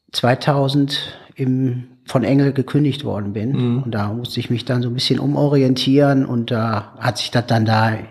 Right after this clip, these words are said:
Speaker 1: dem Rockzelt ergeben, dass ich da
Speaker 2: Ja.
Speaker 1: auflegen konnte.
Speaker 2: Wobei das Delta, war, da war doch eigentlich gar nicht das Publikum für deinen Sound, oder?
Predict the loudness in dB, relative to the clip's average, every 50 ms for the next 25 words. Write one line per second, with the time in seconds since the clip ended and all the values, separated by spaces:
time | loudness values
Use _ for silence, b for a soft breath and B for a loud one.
0 | -6 -4 -2 -2 0 0 -2 -2 -4 -6 -4 -4 -2 -2 -2 -2 0 0 0 0
1 | 0 -2 -4 -6 -6 -8 -8 -4 -2 0 2 4 4 4 4 2 0 -2 -4 -4
2 | -4 -4 -2 -2 -4 -6 -8 -10 -20 -20 B B B B B B B B B B
3 | B B B B B B B B B -6 -6 -2 0 2 0 0 0 0 0 0
4 | 0 0 -2 -4 -4 -6 -8 -8 -8 -8 -8 -4 -2 -2 -2 -2 -2 -2 -4 -4
5 | -4 -4 -4 -2 -2 -2 -2 -2 -2 -4 -4 0 -2 -2 2 0 0 0 0 -2
6 | -2 -2 -2 -2 0 0 0 0 0 0 0 0 0 0 -2 -2 0 0 0 0